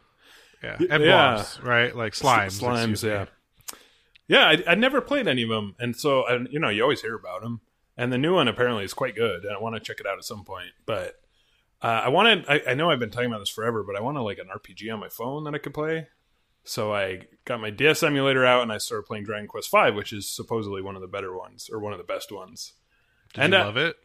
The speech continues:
Speaker 2: yeah, so far I'm really enjoying it. What I was not expecting is how funny it is. Like, it's genuinely very charming, which I know they have a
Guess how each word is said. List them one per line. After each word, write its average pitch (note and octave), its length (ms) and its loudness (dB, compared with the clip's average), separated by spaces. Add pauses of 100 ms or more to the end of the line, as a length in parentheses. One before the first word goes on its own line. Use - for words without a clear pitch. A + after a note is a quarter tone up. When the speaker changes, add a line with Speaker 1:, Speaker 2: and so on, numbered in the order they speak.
Speaker 2:
yeah, C#4 160 6
so B3 200 4
far C4+ 240 6
I'm D3 180 4
really A#3+ 240 4
enjoying F#3+ 280 2
it. B2 120 -6
What E3+ 140 6
I G3+ 80 6
was F3+ 180 2
not A#3 140 2
expecting E3 420 -2
is A2+ 100 -4
how A#2+ 100 -2
funny E3+ 340 -4
it - 100 -12
is. - 180 -16
Like, C3+ 160 0
it's B2+ 140 2
genuinely D#3+ 600 -2
very A#2+ 280 0
charming, G#2 520 -6 (340)
which C3+ 180 -2
I D3 80 6
know F3 140 4
they D#3 120 4
have C3+ 200 4
a G#2 280 2